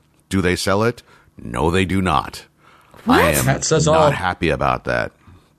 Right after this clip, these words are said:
Speaker 3: Th-,
Speaker 2: Hmm.
Speaker 3: that's a lot for the hat to say.
Speaker 1: Uh, you know what? It's a big hat. It's part of the
Speaker 3: Wow.
Speaker 1: reason why I like it.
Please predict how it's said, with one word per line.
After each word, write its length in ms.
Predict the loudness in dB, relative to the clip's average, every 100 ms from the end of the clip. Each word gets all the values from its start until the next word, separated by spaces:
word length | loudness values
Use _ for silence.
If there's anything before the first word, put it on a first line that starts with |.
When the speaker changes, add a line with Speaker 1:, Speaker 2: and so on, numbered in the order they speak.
| _ _ _ -18
Speaker 3:
Th-, 80 | 0
Speaker 2:
Hmm. 240 | 2 2
Speaker 3:
that's 200 | 0 -2
a 40 | 0
lot 200 | 0 0
for 80 | -2
the 100 | -2
hat 200 | 0 -2
to 80 | -4
say. 400 | -2 -2 -4 -8 _ _ _ _ _ _ _ _ _ _ _ _ _ _ -12 -12 -6
Speaker 1:
Uh, 640 | -2 2 2 2 2 2 0
you 100 | 0
know 80 | 0
what? 240 | 0 -4 _ _ _ -4
It's 180 | -2 -2
a 60 |
big 200 | -2 -2
hat. 340 | 0 -2 -2 -8 _ _ _ _ _ _ _
It's 100 | -8
part 220 | 0 2
of 40 |
the 60 | 2
Speaker 3:
Wow. 60 | 2
Speaker 1:
reason 260 | 0 0
why 140 | 0 2
I 20 |
like 280 | 0 0
it. 120 | -2